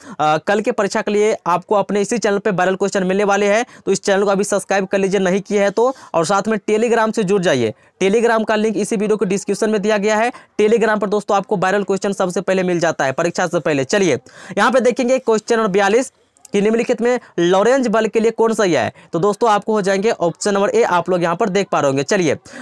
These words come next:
बढ़ते आगे, देखिए आ चुके हैं तैंतालीस पे कि पृथ्वी के पृष्ठ पर यहाँ पे दोस्तों वेक्टर बी का मान होता है, आपको हो जाएंगे ऑप्शन नंबर डी, ठीक है, टेन to power minus five टेस्ला।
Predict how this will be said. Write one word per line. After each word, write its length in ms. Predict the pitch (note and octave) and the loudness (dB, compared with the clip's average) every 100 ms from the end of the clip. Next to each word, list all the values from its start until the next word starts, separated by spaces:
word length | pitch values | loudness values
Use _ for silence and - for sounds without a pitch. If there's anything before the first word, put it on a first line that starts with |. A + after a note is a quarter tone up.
| F#3+ | -2
बढ़ते 260 | F#3+ G#3 C4 | 0 2 2
आगे, 220 | A#3+ G3 | 2 2
देखिए 260 | G#3+ A3+ A3 | 0 0 0
आ 180 | F3+ | 0
चुके 200 | F#3 A3 | -2 -2
हैं 80 | A3+ | -2
तैंतालीस 400 | G#3+ G3+ G3 A3 | 0 0 0 2
पे 200 | - B3 B3 - | 2 0 0 -6
कि 80 | G3+ | -6
पृथ्वी 480 | - G3 - A3 B3 | 0 -2 0 -2 0
के 180 | A#3 A3+ | 0 0
पृष्ठ 380 | - G#3 A#3+ | 0 -4 -2
पर 200 | - G#3 | -2 0
यहाँ 160 | G3+ G3 | 2 0
पे 60 | G3 | -2
दोस्तों 220 | G3+ F#3 | -2 -2
वेक्टर 280 | F3+ F#3+ F#3+ | -2 -2 -2
बी 180 | F#3+ | -2
का 140 | G3+ G3 | 0 0
मान 180 | F#3+ F#3 | 0 0
होता 280 | F#3 G#3+ | 0 0
है, 160 | G#3 B3 - - | 0 -2 -6 -4
आपको 280 | E3+ F3+ G#3 | -2 0 -2
हो 60 | G3+ | 0
जाएंगे 280 | F#3+ F#3+ | 0 0
ऑप्शन 500 | G#3 F#3 F3+ - G3+ | 0 0 -2 -2 -2
नंबर 200 | F3+ G3 | 0 0
डी, 240 | G3+ F3+ C3 | 0 -2 0
ठीक 160 | A#3 | 0
है, 140 | F3+ B2+ - | 0 -2 -2
टेन 260 | F#3 G3+ G#3 | -2 0 -2
to 100 | G#3 | 0
power 220 | F#3+ F3+ | 0 0
minus 220 | F3+ F3+ - | -2 -4 -2
five 260 | F3+ A3+ C4 _ _ _ - | 0 0 -2 _ _ _ -2
टेस्ला। 380 | A3 G#3+ D#3 | 0 2 0